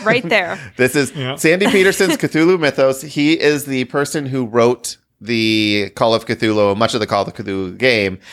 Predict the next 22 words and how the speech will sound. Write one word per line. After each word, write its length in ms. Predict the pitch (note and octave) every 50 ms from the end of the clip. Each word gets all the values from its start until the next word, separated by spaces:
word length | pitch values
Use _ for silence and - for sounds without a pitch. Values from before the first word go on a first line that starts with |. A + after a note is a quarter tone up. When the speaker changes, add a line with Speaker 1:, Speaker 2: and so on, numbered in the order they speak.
| - - - _
Speaker 2:
and 160 | A#2+ A#2 A2+
this 160 | A#2 A#2+ A#2
is 80 | C3+ -
a 100 | B2+ B2
fifth 260 | A#2+ - C3+ C3 -
edition 360 | C#3+ A#2 A#2 A2+ - - G#2+
supplement 600 | G2+ - F#3 F#3+ - - A#2+ G2+ F#2+ F#2+ F#2 - _ _
for 260 | _ - A2+ A2 G#2+ G#2
Cthulhu. 540 | - B2+ - G#3 G#3+ F3 A#2 F#2 D#2+ D#2+ - _ _ _ _ _ _ _ _
It 120 | C3+ C3
is 160 | C3 C3 C3
how 180 | - C3+ B2 C3
to 120 | C3+ C#3 F#2+
add 260 | E2+ A#2 A#2 A#2+ A#2
Cthulhu 460 | - C#3+ - - G#2+ G#2 G2+ G2 G#2 G#2
to 140 | - A2+
a 20 | G#2
fantasy 400 | - A2+ G2+ F#2+ F#2+ - - G#2
setting, 420 | - - B2 G#2 F#2 F2 E2+ E2+ _ _ _ _ _ _ _ _
which 340 | A#2 A2+ A#2 A#2 A#2 - - _
is 220 | C3+ C3+ C3+ -
fine, 720 | - - G#3 G#3+ F#3+ D3 A#2+ A2 G#2 G#2 G#2 A2 A2+ A#2